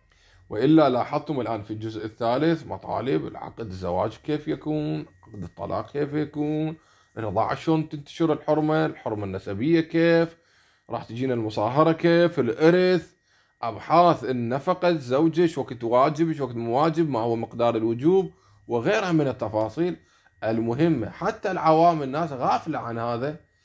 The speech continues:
قلت لك هو احنا طلبة بعض الأحيان غافلين عن هذه القضايا. على كل، تسعة، الأبناء النسبيين والرضاعيين من أولاد المرضعة ولادة ذكورا وإناثا، لأن المرتضعة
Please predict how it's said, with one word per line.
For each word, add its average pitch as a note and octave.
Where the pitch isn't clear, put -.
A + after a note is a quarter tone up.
قلت A#2
لك D3
هو G2+
احنا G2
طلبة D#3+
بعض A2
الأحيان B2
غافلين F#2+
عن F2
هذه F#2
القضايا. F#2+
على G#3+
كل، F3
تسعة، G3+
الأبناء D#3
النسبيين D3
والرضاعيين C#3
من B2
أولاد B2+
المرضعة A#2+
ولادة A2+
ذكورا A#2
وإناثا، A#2
لأن A2+
المرتضعة A2+